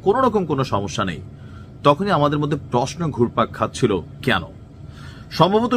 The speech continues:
সজীব ওয়াজেদ জয়ের এই স্ট্যাটাসের মধ্যে কিছুটা উত্তর লুকানো আছে। তারেক রহমানের দেশে ফেরা না ফেরার ইস্যুর পরপরই সজীব ওয়াজেদ জয় বিবিসি বাংলাকে একটা বক্তব্য দিয়েছেন, আর গণমাধ্যমে বিষয়টা সামনে আসছে।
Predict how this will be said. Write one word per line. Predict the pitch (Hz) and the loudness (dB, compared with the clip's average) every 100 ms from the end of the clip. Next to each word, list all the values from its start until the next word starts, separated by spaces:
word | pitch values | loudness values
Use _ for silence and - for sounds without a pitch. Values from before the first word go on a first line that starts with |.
| - | 2
সজীব | 165 151 175 220 | 4 4 4 4
ওয়াজেদ | 208 190 151 | 4 2 4
জয়ের | 131 135 143 | 6 8 6
এই | 156 | 2
স্ট্যাটাসের | - 131 143 165 160 151 | 0 2 2 0 -2 -2
মধ্যে | 110 113 139 139 - | -2 0 -2 -2 -4
কিছুটা | 123 117 143 120 76 - | -4 -2 2 2 2 -6
উত্তর | 123 - 117 - - | -10 -2 0 0 -2
লুকানো | 147 151 113 80 | 0 2 0 0
আছে। | 78 - 90 - - - - - | -6 -8 -8 -10 -16 -18 -18 0
তারেক | 113 113 123 | 4 4 2
রহমানের | 117 117 101 | 2 2 0
দেশে | 110 - 117 | 0 0 -2
ফেরা | 117 113 | 2 4
না | 117 | 4
ফেরার | 113 123 117 120 | 2 0 0 -2
ইস্যুর | - 135 | -4 0
পরপরই | 135 156 190 156 - - - - - - - | 4 4 6 4 4 -4 -16 -16 -16 -14 2
সজীব | 151 147 180 | 4 4 6
ওয়াজেদ | 175 151 120 | 4 4 2
জয় | 123 170 | 2 2
বিবিসি | 135 110 113 117 | 2 0 -2 2
বাংলাকে | 113 117 131 139 104 - - - - | 4 6 4 4 2 0 -10 -10 -2
একটা | 117 127 101 - 104 | 4 4 4 0 2
বক্তব্য | 139 135 - 131 123 | 2 4 2 4 8
দিয়েছেন, | 120 120 127 95 | 8 6 4 2
আর | - 110 | 0 2
গণমাধ্যমে | 123 123 131 131 139 131 113 | 4 4 4 2 2 4 2
বিষয়টা | 135 151 | 2 2
সামনে | 143 170 175 92 | 2 2 2 -2
আসছে। | - - | -4 -6